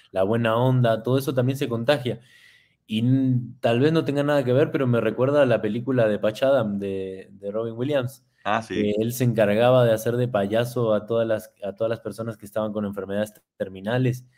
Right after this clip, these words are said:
Speaker 1: y cómo, cómo les llenaba de felicidad, este, sus últimas horas, sus últimos días, eh, en este plano, ¿no?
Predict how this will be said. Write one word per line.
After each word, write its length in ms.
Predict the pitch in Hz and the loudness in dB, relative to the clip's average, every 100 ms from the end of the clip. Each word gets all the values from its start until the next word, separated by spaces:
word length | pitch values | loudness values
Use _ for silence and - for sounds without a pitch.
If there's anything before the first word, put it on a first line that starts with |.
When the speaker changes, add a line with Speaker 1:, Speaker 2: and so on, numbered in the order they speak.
| _ _ _ | _ _ _
Speaker 1:
y 160 | - 101 | -16 -2
cómo, 340 | 123 131 135 123 110 | 0 2 2 0 -2
cómo 220 | 120 127 | -2 0
les 240 | 123 120 | 2 0
llenaba 320 | 107 107 117 123 | 0 0 2 2
de 80 | |
felicidad, 840 | 123 107 101 101 104 104 120 131 - _ _ _ _ _ | 0 -2 -2 -2 -2 2 2 0 -4 _ _ _ _ _
este, 720 | 95 95 92 87 - 95 95 | -16 -12 -14 -16 -14 -10 -10
sus 280 | 92 - - | -10 -18 -10
últimas 640 | 113 120 120 110 104 101 113 | -8 -2 -2 2 0 0 0
horas, 320 | 123 127 123 | 4 4 4
sus 180 | 101 113 | -2 -10
últimos 480 | 110 113 107 101 | -8 -6 -4 -4
días, 440 | 104 113 120 117 - | -2 2 2 0 -14
eh, 400 | 95 87 92 98 | -20 -20 -20 -16
en 100 | 98 | -10
este 200 | 104 101 | -10 -10
plano, 380 | - 120 104 92 | -4 -2 -2 -4
¿no? 200 | 131 | -14